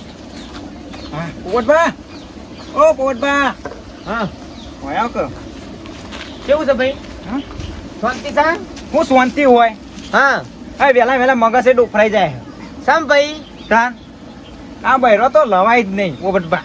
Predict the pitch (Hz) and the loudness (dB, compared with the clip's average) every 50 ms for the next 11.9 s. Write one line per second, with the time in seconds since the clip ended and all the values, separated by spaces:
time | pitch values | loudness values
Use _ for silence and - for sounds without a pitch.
0 | - - - - - - - - 277 214 240 190 - - - - - - - - | -6 -14 -18 -18 -18 -2 2 2 2 4 2 0 -2 -6 -16 -18 -18 -4 0 0
1 | 247 247 247 277 302 311 311 285 - 311 320 320 269 311 330 294 269 339 339 370 | 2 2 4 4 4 4 2 2 4 4 4 4 4 0 2 4 4 4 4 2
2 | 392 415 622 622 - - - - 587 - - 659 - - - - - - - - | 0 -4 -6 -6 -6 -8 -12 -12 -12 -12 -12 -16 -16 -16 -18 -16 -16 -16 -16 -16
3 | - - - - - - - - - - - - - 180 226 262 269 269 269 277 | -14 -14 -14 -14 -14 -14 -16 -16 -16 -16 -8 -2 2 2 4 4 4 4 4 4
4 | 269 214 170 127 - - - - - 170 185 196 208 240 185 165 262 240 220 233 | 2 2 0 -2 -8 -14 -20 -12 -6 -4 0 2 2 2 2 4 4 4 6 4
5 | 240 254 254 262 277 311 302 302 311 254 262 247 240 277 262 254 269 262 277 262 | 4 4 4 4 4 4 4 2 2 2 4 4 4 4 4 6 6 6 6 4
6 | - 254 240 214 277 269 262 262 262 262 247 214 254 254 247 247 233 226 240 254 | 4 2 2 2 2 2 2 4 4 4 6 6 6 6 6 6 6 6 4 2
7 | 226 262 247 240 254 262 247 - - 262 254 240 247 247 - - 233 220 220 - | 2 0 0 2 2 2 2 2 2 2 4 4 4 2 0 0 0 0 2 2
8 | 247 254 226 220 233 262 254 247 262 240 - 240 233 226 208 196 160 131 120 - | 2 0 0 2 2 2 2 2 2 0 2 2 0 2 2 0 -2 -2 -8 -14
9 | - - - - - - - - - - - - 233 226 214 269 262 254 226 180 | -18 -18 -18 -18 -18 -18 -18 -18 -20 -12 -8 -6 -4 0 2 2 2 2 2 2
10 | 196 240 269 269 254 247 208 180 160 127 123 113 - - - 202 214 214 214 214 | 4 4 4 4 2 0 0 0 0 -2 -4 -8 -12 -10 -8 -4 0 2 2 2
11 | 180 220 233 240 180 220 226 233 240 202 233 247 240 220 180 208 170 123 | 2 0 0 2 4 4 4 4 4 4 4 4 4 4 2 -2 -4 -4